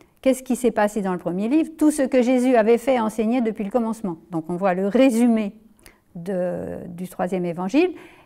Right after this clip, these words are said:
Jusqu'au jour où, après avoir donné dans l'Esprit Saint ses instructions aux apôtres qu'il avait choisis, il fut enlevé, c'est-à-dire jusqu'au récit de l'Ascension, Luc vingt-quatre. Donc on a là un parfait, euh, résumé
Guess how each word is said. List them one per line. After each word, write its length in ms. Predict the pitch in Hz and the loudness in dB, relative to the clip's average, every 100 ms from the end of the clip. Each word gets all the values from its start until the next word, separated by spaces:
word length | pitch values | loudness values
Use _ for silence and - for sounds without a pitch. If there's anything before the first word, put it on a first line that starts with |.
| - | -2
Jusqu'au 580 | 208 302 330 330 302 285 | 4 6 6 4 6 6
jour 400 | 269 294 269 226 | 6 6 6 6
où, 140 | 254 | 6
après 280 | 233 247 240 | 6 4 2
avoir 220 | 233 226 | 4 4
donné 260 | 233 233 208 | 2 2 2
dans 140 | 208 | 0
l'Esprit 380 | 214 - - 214 | 0 -2 -4 -4
Saint 200 | 220 202 | -4 -6
ses 200 | 185 185 | -4 -6
instructions 560 | 180 185 180 - 240 240 _ _ _ _ _ _ - | -6 -8 -10 -4 -4 -6 _ _ _ _ _ _ -2
aux 220 | 208 208 | 0 2
apôtres 320 | 208 214 196 | 2 0 0
qu'il 120 | 185 | -4
avait 160 | 170 180 | -4 -6
choisis, 280 | - 233 320 | -2 0 2
il 80 | 302 | 0
fut 180 | 277 | -2
enlevé, 300 | 226 190 170 - | -2 -4 -6 -6
c'est-à-dire 500 | - 185 165 202 277 - - - | -6 -2 0 0 -4 -8 -20 -10
jusqu'au 280 | 220 - 196 | -8 -4 -4
récit 500 | 180 180 - 240 285 _ _ 202 | -4 -6 -8 -8 -8 _ _ -4
de 120 | 208 | 0
l'Ascension, 520 | 180 175 175 - 240 | 0 -2 -6 -4 -4
Luc 220 | 247 208 | -2 -4
vingt-quatre. 520 | 202 196 - - - _ _ - - | -6 -6 -10 -12 -18 _ _ -20 -8
Donc 160 | 214 220 | -8 -2
on 120 | 247 | 0
a 100 | 254 | 2
là 240 | 226 190 - | 2 2 -2
un 400 | 196 175 165 170 - | -6 -6 -6 -8 -4
parfait, 480 | 220 - 208 190 175 | -4 -4 -4 -4 -4
euh, 340 | 80 - - - | -6 -8 -10 0
résumé 680 | 214 240 240 214 202 180 | 4 4 4 0 -2 -6